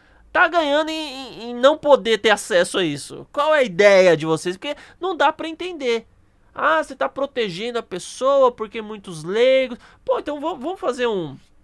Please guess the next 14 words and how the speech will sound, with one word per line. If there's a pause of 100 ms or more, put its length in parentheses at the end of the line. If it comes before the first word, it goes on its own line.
(540)
eu
sei
que
a
pessoa,
quando
ela
vai (340)
abrir
conta
em
uma
corretora
tradicional,